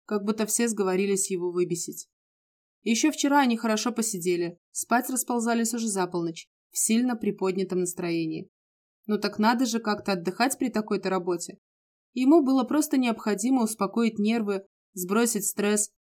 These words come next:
вот и погудели с друзьями. Хотя какие они друзья? Так, приятели, знакомые. Всё только и думают, как бы с него что-нибудь поиметь, на чужом горбу в рай въехать.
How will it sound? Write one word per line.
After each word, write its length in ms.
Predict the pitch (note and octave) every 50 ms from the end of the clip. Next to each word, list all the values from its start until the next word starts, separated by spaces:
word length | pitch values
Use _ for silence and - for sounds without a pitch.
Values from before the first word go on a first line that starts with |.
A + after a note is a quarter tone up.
| _ _
вот 180 | B3+ C#4+ C#4+ F4+
и 20 |
погудели 460 | F4+ D4+ B3 C4+ A3+ F#3+ G#3+ G#3 G#3
с 80 | G3+ F#3+
друзьями. 640 | F#3+ F#3+ G3 F#3 F#3 G3 F#3+ F#3 F#3+ F#3 F#3 F#4 _ _ _ _ _ _ _ _ _ _ _ _
Хотя 220 | _ A#3 A3 C4 C4+
какие 280 | C4+ C4+ C4+ F4+ F4
они 140 | D4+ A#3 G3+
друзья? 440 | F3+ F3+ F#3 F3 F3 F#3 F3+ E3+ E3+ F3 - _ _ _ _
Так, 260 | A#3+ B3+ C#4 C#4 -
приятели, 480 | - G#3 G3+ G3+ G#3+ A#3 A3+ A3 G#3 F#3+
знакомые. 640 | F3 F#3 F3+ F3+ - G#3 G#3+ G#3 G3+ F#3 F3+ F3+ - _ _ _ _ _ _
Всё 160 | _ - C4 A3
только 260 | B3+ B3+ A#3 - B3+
и 60 | B3
думают, 400 | G#3+ A#3+ C#4+ C#4+ C4+ A3+ G#3 -
как 200 | - A3+ A3+ G#3
бы 80 | G#3 G#3+
с 100 | - -
него 180 | A3+ A3 A3
что-нибудь 460 | G#3+ - - A3+ A3 G#3 G#3 G3+ -
поиметь, 460 | - A3+ A3 A3 G#3+ G3+ E3+ E3+ - -
на 100 | G3 F#3+
чужом 320 | - A3+ G3+ A3+ A3+ A3+
горбу 300 | A3 A3+ A3 G#3+ A#3 A#3
в 60 | G#3+
рай 180 | G#3+ G#3 F#3+ F3+
въехать. 500 | E3+ E3+ F3 E3+ E3 - E3 - -